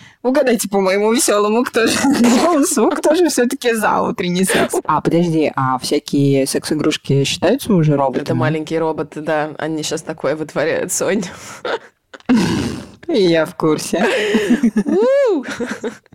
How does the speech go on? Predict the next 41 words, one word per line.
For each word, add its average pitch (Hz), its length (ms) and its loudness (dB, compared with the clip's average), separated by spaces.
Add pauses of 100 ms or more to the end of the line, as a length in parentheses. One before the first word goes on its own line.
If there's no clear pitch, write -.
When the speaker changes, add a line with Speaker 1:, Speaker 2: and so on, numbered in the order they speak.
(120)
Speaker 1:
А, 233 120 -2
Speaker 2:
Это, - 0 -
это 214 100 0
Speaker 1:
женский 208 320 2
Speaker 2:
при 226 60 -4
том, 285 100 2
что, 311 180 -2
Speaker 1:
секс. - 180 0
Speaker 2:
это 196 120 0
при 202 120 -2
том, 240 140 -4
что 196 180 -4
они 196 200 -2
еще 196 180 -6
даже 190 220 -4
не 196 80 0
разговаривают, 175 720 -2
что, - 180 -10
кстати, - 280 -8
возможно, 180 400 -2
неплохо. 196 680 -2
<laughs> - 1800 -16
Speaker 1:
Женские 170 500 -2
секс-игру-, - 440 -2
секс-игрушки, 156 760 0
они, 143 200 0
получается, 147 540 0
мужского 208 520 0
рода, 139 400 0 (460)
а 135 340 2
мужские 135 500 -4
секс-игрушки 143 720 -4
женского? 175 600 -2 (580)
Speaker 2:
Ну, 180 200 -10
это 170 160 -12
ж - 160 -8
еще 175 220 -8
и 170 80 -6
от 160 100 -10
тебя 156 260 -8
зависит. 139 460 -8